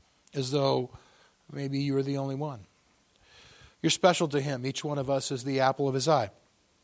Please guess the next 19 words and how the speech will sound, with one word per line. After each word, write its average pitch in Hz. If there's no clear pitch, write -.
God 214
came 240
into 247
the 226
world 208
in 185
smallness, 190
and 196
he 185
looks 226
to 190
and 170
he 170
loves 170
the 156
small. 156
So, 208
my 262
encouragement 180